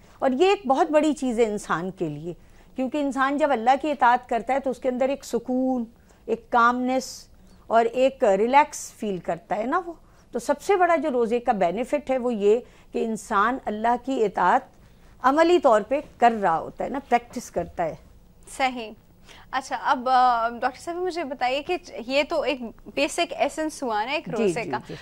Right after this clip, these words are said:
Speaker 2: अच्छा, रोज़े के साथ जब हम रोज़ा रखते हैं तो हम सारा वक्त पानी नहीं पीते।
Speaker 1: जी।
Speaker 2: ठीक है, पानी नहीं पीने से हमारी बॉडी के उस वक्त क्या, हमारी बॉडी पे असरात पड़ रहे होते हैं, पड़ भी रहे होते हैं या नहीं पड़ रहे होते हैं?
Speaker 1: अच्छा, ऐसा है कि देखें,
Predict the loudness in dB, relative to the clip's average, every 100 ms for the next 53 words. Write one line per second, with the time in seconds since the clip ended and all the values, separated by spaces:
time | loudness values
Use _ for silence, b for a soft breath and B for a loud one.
0 | B -10 -8 -6 -4 -4 -2 -2 -2 -4
1 | -2 0 2 2 -2 -2 -2 -2 -2 -2
2 | -4 -6 -4 -6 -6 -4 -2 -2 -4 -4
3 | -8 -2 0 2 -2 -2 0 0 -2 -6
4 | -6 -6 -8 -10 -10 -6 -6 -6 -12 b
5 | b -16 -8 -8 B B 2 4 6 4
6 | 4 4 4 2 0 0 0 -2 -2 0
7 | 0 0 0 -2 -2 -6 -6 -6 -4 -6
8 | -4 0 0 0 -4 -2 -2 -4 0 0
9 | 0 0 2 2 0 -2 -2 -4 -6 -8
10 | -4 2 4 6 4 0 -2 -4 -4 -6
11 | -4 -6 -6 -8 -12 -18 -20 b b b
12 | b -12 -6 -6 -2 -4 0 -2 0 -2
13 | -2 -2 -4 -4 -6 -6